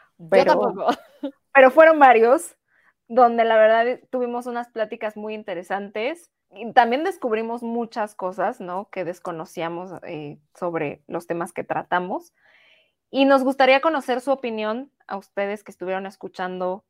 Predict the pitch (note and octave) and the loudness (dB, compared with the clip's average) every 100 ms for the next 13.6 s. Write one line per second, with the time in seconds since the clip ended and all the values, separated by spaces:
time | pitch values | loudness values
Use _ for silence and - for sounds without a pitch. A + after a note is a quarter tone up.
0 | _ _ F#3 - F#3+ F#3 - C#4 F#3 F#3 | _ _ -14 -10 -8 -8 -10 -12 -10 -8
1 | F3+ F#3 F#3 F3+ - F3 F3+ - F3+ F#3+ | -8 -6 -6 -10 -12 -12 -12 -10 -8 -8
2 | F3+ - F#3 - F3+ - G3 G3+ - - | -8 -8 -10 -12 -14 -12 -12 -14 -14 -14
3 | - - F#3 F#3+ F#3 F3+ F3 G#3 G#3 A3 | -8 -6 -4 -4 -6 -8 -10 -10 -6 -6
4 | G#3 A#3+ - _ G#3+ G#3+ - _ - B3+ | -6 -8 -10 _ -20 -18 -20 _ 2 4
5 | A#3 G3 G#3 A#3+ A3 A3 G#3 G#3 G#3+ G3 | 4 -2 -4 0 0 -2 -6 -6 -8 -12
6 | - G3+ G3 G3+ - _ _ - D4+ C#4 | -10 -4 -4 -4 -10 _ _ -6 -2 0
7 | B3+ B3+ B3+ A#3 A3+ A#3 A3 G#3 G3+ G3 | 0 -4 -4 -4 -2 -4 -6 -4 -4 -4
8 | F#3+ G3+ F#3+ F#3+ - - E3+ F#3 F#3+ G3 | -6 -8 -6 -8 -10 -12 -10 -8 -2 -2
9 | F#3+ - F#3 F3 F#3 F#3+ F#3+ F#3+ F#3 F#3+ | -2 -8 -10 -8 -4 0 0 0 -2 -2
10 | B3+ - F#3 F3+ F#3 - F#3+ - - F3+ | -6 -10 -6 -4 -6 -8 -12 -14 -16 -16
11 | - G3+ G#3 G3+ G3+ G3 F3+ F#3 - G#3 | -12 -10 -8 -8 -10 -10 -12 -12 -10 -6
12 | F#3+ G3 G3+ F#3 - - F#3 F#3 F3+ F3+ | -4 -4 -4 -6 -8 -12 -10 -10 -10 -12
13 | F3 G#3+ - - - | -16 -18 -18 -16 -14